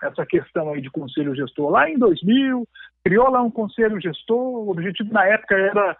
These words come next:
ali, é, reunir pessoas que pudessem mais à frente, né, ser um presidente do América, pra serem preparadas pra um dia serem presidentes do América.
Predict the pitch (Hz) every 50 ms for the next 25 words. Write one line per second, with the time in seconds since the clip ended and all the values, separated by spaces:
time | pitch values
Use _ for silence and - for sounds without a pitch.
0 | _ _ _ _ 156 151 170 202 208 202 185 170 147 123 120 120 - - 156 147
1 | 151 - - 127 _ _ _ - 147 175 220 226 220 196 233 262 254 - - 220
2 | 165 - - 233 233 220 226 - 208 - 233 202 170 202 220 196 - 220 196 180
3 | 180 190 208 214 214 196 170 185 160 - - 180 202 208 185 - - 156 170 208
4 | 240 226 - _ _ _ _ _ _ - - - - - - 240 269 233 233 196
5 | - 214 202 180 156 156 180 170 - - 147 131 123 135 175 202 196 190 180 -
6 | 175 165 _ - 214 214 196 - 233 233 - 190 165 143 156 190 233 226 185 165
7 | 139 - - 185 170 151 123 175 185 160 - 180 160 160 - 160 160 143 131 143
8 | 156 - - 135 131 135 139 123 110 110 120 139 165 196 208 190 - - 208 202